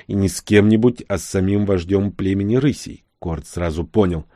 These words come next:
Вот он, шанс завладеть землями и замком. Стройный план разом возник в голове, будто снизошло откровение свыше. Теперь в его руках баронство снова расцветёт и разбогатеет. Несмотря на поздний час,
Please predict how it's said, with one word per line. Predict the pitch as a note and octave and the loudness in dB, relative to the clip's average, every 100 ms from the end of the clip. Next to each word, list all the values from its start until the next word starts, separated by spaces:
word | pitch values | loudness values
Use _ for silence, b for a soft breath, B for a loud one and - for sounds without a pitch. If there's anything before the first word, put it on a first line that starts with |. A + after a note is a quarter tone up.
| b b b | b b b
Вот | C#2+ E2+ F2 E2 | 0 2 2 0
он, | D2 C2+ - | -6 -8 -14
шанс | - - F#2 F#2+ F#2 - | -14 0 2 2 0 -6
завладеть | F2 F2+ F2 E2 E2+ | -4 -2 0 -2 -4
землями | D#2 D#2 F2 E2 D#2+ D#2 | -4 -4 -2 -2 -4 -6
и | |
замком. | C#2+ D#2 D#2 - D#2+ - _ _ b b b b | -8 -10 -12 -14 -16 -18 _ _ b b b b
Стройный | - - D3 F3+ E3 C#3+ | -10 0 6 8 8 6
план | - D#3 E3+ C#3 | 4 2 4 2
разом | A#2+ C3+ C3 C3 | 2 2 2 2
возник | C3 A#2+ B2+ | 0 0 -2
в | G#2+ | 0
голове, | C3 D#3 C#3 | 2 4 2
будто | A#2+ E2 - G2+ | 2 -2 -2 -2
снизошло | - - E3+ F3+ E3+ - C#3+ C3 | -2 -8 -4 0 -2 0 4 4
откровение | - A#2+ A2+ G#2 F2+ | 2 2 2 2 0
свыше. | E2+ - - - - b b b | -4 -10 -16 -16 -20 b b b
Теперь | - - F2+ E2 | -12 -2 2 2
в | D2 | 0
его | D#2 E2 | -2 0
руках | D#2+ F2+ D#2+ | 0 0 0
баронство | E2 E2 E2+ - E2+ | 0 -2 -2 -4 -8
снова | D#2+ - F2+ C#3 C3 | -8 -2 4 6 6
расцветёт | G#2+ - F#2+ E2 F2 - | 2 0 -4 -2 -2 -4
и | |
разбогатеет. | D2+ C#2+ D2 D#2+ D#2+ - - - _ _ _ _ _ _ _ _ _ _ | -8 -10 -10 -10 -12 -14 -18 -20 _ _ _ _ _ _ _ _ _ _
Несмотря | D#2 D#2+ E2 A2 C3 E3 | -6 -4 0 0 4 4
на | E3 | 4
поздний | F3 D3+ C3+ | 2 2 0
час, | - E3+ - | 0 -2 -2